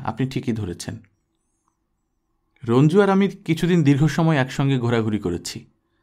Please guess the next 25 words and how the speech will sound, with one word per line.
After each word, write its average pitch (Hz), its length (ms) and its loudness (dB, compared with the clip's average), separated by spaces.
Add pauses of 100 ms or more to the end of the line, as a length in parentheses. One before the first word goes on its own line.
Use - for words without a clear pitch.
(680)
তখন 131 220 0
কথা 127 260 -2
হয়েছে। - 440 -6 (600)
বললাম 127 360 2
না, 143 100 0
তোমাদের 127 280 0
সব 131 280 -4
কথা 113 200 -6
জানি, 90 300 -6 (680)
তুমি 131 180 4
তো 135 120 -2
আমার 127 160 0
কথা 131 200 -2
বিশ্বাস 113 400 -4
করনি। 85 460 -8 (1500)
এখন 139 280 0
করছি। - 400 -6 (560)
আপনি 143 240 4
কিন্তু 190 220 0
পানি 151 260 2
খাননি। 90 440 -4 (1600)
খাবো। 101 400 -4 (720)
আচ্ছা 147 220 0
শোনো 165 300 2
রেনু, 160 340 0